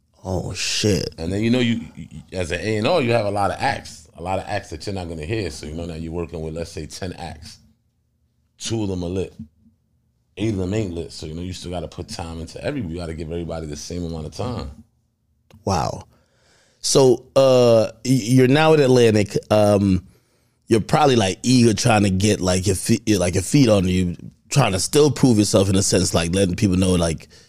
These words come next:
Speaker 1: yo, I'm kinda passionate about this shit,
Speaker 2: Facts.
Speaker 1: right?
Speaker 2: Yeah.
Speaker 1: I'm pretty sure, and, and just based off your success, there pro-, you probably were doing certain shit that nobody else was doing.
Speaker 2: I mean, I was just trying to play the new shit. Like,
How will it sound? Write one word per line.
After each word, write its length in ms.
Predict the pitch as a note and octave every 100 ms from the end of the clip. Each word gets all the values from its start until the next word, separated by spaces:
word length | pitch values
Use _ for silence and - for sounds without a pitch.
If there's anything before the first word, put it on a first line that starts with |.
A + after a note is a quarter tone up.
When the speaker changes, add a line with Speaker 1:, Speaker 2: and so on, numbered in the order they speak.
| _ _
Speaker 1:
yo, 320 | - A2 F2+ - F2
I'm 80 | -
kinda 240 | B2+ G2
passionate 500 | G2 A#2+ A2+ - G2
about 260 | E2+ E2 C#2+
this 140 | D2
shit, 240 | - D#2 C#2
Speaker 2:
Facts. 380 | C#2+ - - -
Speaker 1:
right? 320 | G2+ D3 - - C#2+
Speaker 2:
Yeah. 80 | C2
Speaker 1:
I'm 140 | B2+ D3
pretty 260 | G3 F#3
sure, 360 | F3 E3+ D3+ C#3+ -
and, 160 | C#3+ B2+
and 540 | C3 B2+ B2 G2 A#2+
just 380 | A#2 D3+ F3 -
based 280 | A#2+ C#3+ B2+
off 160 | B2+ A#2+
your 120 | A2
success, 480 | G#2+ G2 G2+ F#2+ -
there 180 | A#2+
pro-, 260 | A#2 - -
you 180 | D3+ F3+
probably 300 | A3+ D#4 A3+
were 100 | C3+
doing 260 | B2 B2+
certain 300 | A2 C3+ C3+
shit 240 | B2+ - -
that 140 | G2+
nobody 340 | G2 G2 E2+ E2
else 180 | D#2 -
was 160 | E2
doing. 260 | - - - _ _ _
Speaker 2:
I 40 | -
mean, 160 | C#2+ D#2
I 60 |
was 180 | E2+ E2+
just 200 | D#2 -
trying 200 | F2+ D#2+
to 60 | C#2+
play 200 | - D2+
the 120 | B1+
new 160 | F2
shit. 380 | F2+ - C#2 -
Like, 260 | C#2+ B1